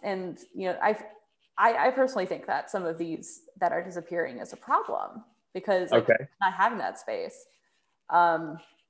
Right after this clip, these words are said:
Speaker 1: but yeah, I, um, but it, it is,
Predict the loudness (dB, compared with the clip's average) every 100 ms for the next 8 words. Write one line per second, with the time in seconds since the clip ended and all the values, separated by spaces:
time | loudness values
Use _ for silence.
0 | _ _ -14 -2 4 4 2 -6 -18 -20
1 | _ _ _ 2 6 6 6 0 2 6
2 | 6 4 -2 -12 -18 -20 _ _ _ -20
3 | 4 6 6 4 -2 -10 -16 _ _ _
4 | _ 2 2 2 6 6 6 2 0 -4